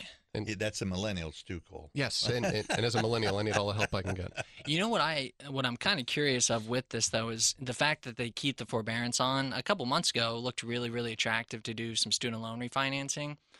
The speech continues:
Speaker 3: For anyone I'm
Speaker 1: Mm.
Speaker 3: working with who's, has federal student loans, the rate's at zero, so it makes no sense.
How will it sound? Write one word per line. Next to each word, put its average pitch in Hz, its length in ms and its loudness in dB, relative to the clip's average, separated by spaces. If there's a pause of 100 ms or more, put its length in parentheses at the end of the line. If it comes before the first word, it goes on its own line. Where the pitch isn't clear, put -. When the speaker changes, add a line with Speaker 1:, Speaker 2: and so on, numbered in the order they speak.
Speaker 3:
For 160 100 4
anyone 170 240 4
I'm - 100 2
Speaker 1:
Mm. 107 40 2
Speaker 3:
working 127 340 2
with 117 220 -2 (220)
who's, 120 580 0
has 151 260 2
federal 127 240 0
student 139 320 2
loans, 117 280 -4
the 107 100 -8
rate's 156 260 2
at 107 120 -8
zero, 120 380 0
so 117 180 2
it 117 40 -4
makes 123 240 -4
no 123 240 -4
sense. 123 420 -2